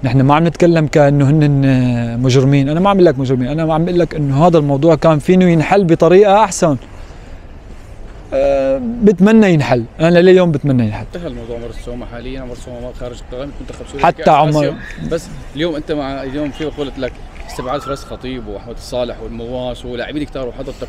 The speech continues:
Speaker 2: و-، وكتير كل سنة عم نشوف هيك، هل هذا الشيء مس-، مستقصد اليوم باستبعاد
Speaker 1: طبعًا نحن عندنا مشكلة في المنتخب السوري، في الإدارة، في إدارة المنتخب، إنه نحن لا ف-، أحد فوق ال-، فوق ال-، المنتخب، أكيد ما حدا فوق المنتخب، بس كمان احترموا العالم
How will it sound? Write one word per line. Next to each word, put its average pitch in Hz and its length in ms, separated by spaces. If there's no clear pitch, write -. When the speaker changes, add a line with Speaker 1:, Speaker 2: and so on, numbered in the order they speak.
Speaker 2:
و-، - 360
وكتير 180 220
كل 185 200
سنة 196 140
عم 175 80
نشوف 143 200
هيك، 123 100
هل 165 100
هذا 165 120
الشيء 147 320
مس-، 117 220
مستقصد 120 500
اليوم 123 280
باستبعاد - 320
Speaker 1:
طبعًا 214 220
نحن 190 200
عندنا 190 260
مشكلة 180 360
في 139 60
المنتخب 165 420
السوري، 143 240
في - 80
الإدارة، 151 360
في 147 160
إدارة 160 280
المنتخب، 131 480
إنه 160 160
نحن 180 240
لا 185 440
ف-، 202 120
أحد 190 400
فوق 208 360
ال-، 190 180
فوق 196 320
ال-، 151 420
المنتخب، 160 800
أكيد 202 280
ما 220 80
حدا 196 160
فوق 190 160
المنتخب، 175 420
بس 143 120
كمان 156 240
احترموا 170 280
العالم 156 380